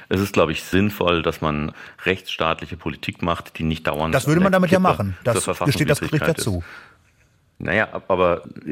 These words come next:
Speaker 1: die Vergangenheit hat ja gezeigt, dass immer, wenn man dann Dinge ausformuliert, dass dann, äh, genau das passiert. Und wie gesagt, wir haben einen Koalitionsvertrag geschlossen, auf dessen Grundlage wir vier Jahre zusammenarbeiten wollen.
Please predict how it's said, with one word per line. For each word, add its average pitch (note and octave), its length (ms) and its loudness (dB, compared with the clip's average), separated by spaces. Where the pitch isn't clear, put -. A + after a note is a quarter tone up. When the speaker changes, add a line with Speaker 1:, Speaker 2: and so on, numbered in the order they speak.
Speaker 1:
die F#2 180 -4
Vergangenheit F#2 480 0
hat - 100 -14
ja F2 60 -8
gezeigt, E2+ 600 -2
dass F2 120 -4
immer, F2+ 220 2
wenn F2 80 0
man F2 160 0
dann E2+ 300 0
Dinge F2 300 0
ausformuliert, F2 840 0
dass - 220 -4
dann, D#2+ 280 -2
äh, D#2 140 -8
genau D#2 340 2
das E2 220 -2
passiert. A2 560 -2
Und E2 320 -6
wie E2+ 60 -4
gesagt, G2+ 340 0
wir D#2+ 100 -4
haben E2 140 -6
einen D2 80 -8
Koalitionsvertrag F#2+ 960 -2
geschlossen, G2 420 -2
auf E2 140 -2
dessen D#2 280 -4
Grundlage F#2+ 600 0
wir E2+ 260 0
vier F2+ 240 0
Jahre D#2 380 0
zusammenarbeiten F2+ 880 0
wollen. G#2+ 340 0